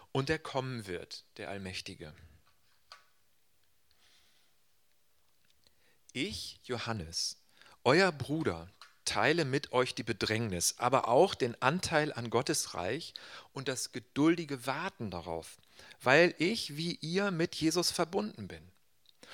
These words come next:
Weil ich das Wort Gottes verkündige und für die Botschaft von Jesus eintrete, bin ich auf die Insel Patmos verbannt worden. An einem Sonntag, dem Tag des Herrn, wurde ich vom Geist Gottes ergriffen.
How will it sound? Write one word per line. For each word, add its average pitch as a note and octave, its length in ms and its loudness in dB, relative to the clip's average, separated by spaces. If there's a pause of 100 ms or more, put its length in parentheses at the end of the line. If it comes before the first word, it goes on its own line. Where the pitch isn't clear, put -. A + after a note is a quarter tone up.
(140)
Weil C3 300 4
ich F3+ 180 2
das C3+ 220 0
Wort D3+ 320 0
Gottes D#3 320 0
verkündige B2 720 0
und A2+ 160 -4
für G3 220 -2
die F3+ 120 -2
Botschaft C#3+ 520 0
von B2+ 160 -4
Jesus A#2+ 440 -2
eintrete, G#2+ 720 -4 (480)
bin E3 240 0
ich - 360 -4 (100)
auf C3 220 2
die C3+ 140 -6
Insel D3 400 -4
Patmos A#2 500 -6
verbannt F2+ 480 -10
worden. D2+ 260 -18 (1000)
An A2 160 -2
einem G2 320 0
Sonntag, F3 680 0
dem G#2+ 160 -2
Tag C3+ 320 -6
des - 240 -4
Herrn, B2+ 380 -6 (280)
wurde D3+ 360 2
ich - 420 -10
vom B2+ 200 -6
Geist C3 380 2
Gottes C#3+ 320 -2
ergriffen. - 560 -12